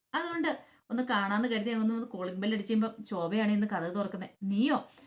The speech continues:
നീ എന്തിനാടാ ഇങ്ങോട്ട് കയറി വന്നേന്ന്?" ചോദിക്കണം. അപ്പത്തേനും മുകുന്ദൻ മാഷും അങ്ങോട്ട് ചെന്നു. "അത് നിങ്ങളുടെയൊക്കെ തെറ്റിദ്ധാരണ മാറ്റാനാന്ന് പറയണ."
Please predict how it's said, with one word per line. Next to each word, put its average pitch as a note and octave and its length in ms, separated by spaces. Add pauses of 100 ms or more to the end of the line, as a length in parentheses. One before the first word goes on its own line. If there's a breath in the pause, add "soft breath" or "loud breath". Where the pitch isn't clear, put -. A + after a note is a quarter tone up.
(140 loud breath)
നീ F4+ 100
എന്തിനാടാ C#4 380
ഇങ്ങോട്ട് B3 220
കയറി G#3 220
വന്നേന്ന്?" A3+ 320 (140)
ചോദിക്കണം. F#3+ 440 (160)
അപ്പത്തേനും F#3 380
മുകുന്ദൻ F#3 280
മാഷും G3 240
അങ്ങോട്ട് G#3 220
ചെന്നു. G3 220 (800 soft breath)
"അത് F3 160 (300)
നിങ്ങളുടെയൊക്കെ F3 420
തെറ്റിദ്ധാരണ G#3 500
മാറ്റാനാന്ന് G#3+ 520
പറയണ." G#3 240